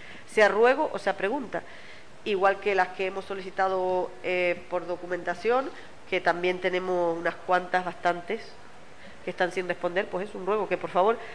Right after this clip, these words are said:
que ya que lo dicen, entendemos que si de un pleno a otro no, que es un mes, pues no puede ser, pero, hombre, a los dos meses,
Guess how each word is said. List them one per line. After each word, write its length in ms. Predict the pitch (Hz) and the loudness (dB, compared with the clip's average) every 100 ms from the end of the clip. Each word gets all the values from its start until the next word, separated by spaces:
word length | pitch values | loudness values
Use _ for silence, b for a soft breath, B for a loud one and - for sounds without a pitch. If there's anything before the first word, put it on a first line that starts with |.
| B | B
que 80 | - | 4
ya 80 | 185 | 6
que 80 | 196 | 6
lo 100 | 202 | 6
dicen, 300 | 254 277 294 | 4 2 -2
entendemos 420 | 220 175 180 185 | -2 -2 0 -2
que 80 | 185 | -4
si 120 | - | -4
de 60 | 180 | -6
un 100 | 175 | 0
pleno 240 | 180 180 | 2 4
a 20 | |
otro 220 | 185 185 | 2 2
no, 180 | 208 240 | 2 2
que 80 | - | 2
es 60 | 165 | -4
un 100 | 180 | 2
mes, 160 | 208 | 0
pues 220 | 202 - | 0 -6
no 80 | 170 | -4
puede 180 | 170 180 | 0 2
ser, 220 | 196 220 | 4 2
pero, 140 | 220 190 | 2 2
hombre, 240 | 202 185 - | 2 0 2
a 80 | 175 | 4
los 120 | 175 | 6
dos 120 | 185 | 6
meses, 340 | 196 196 233 | 4 0 -2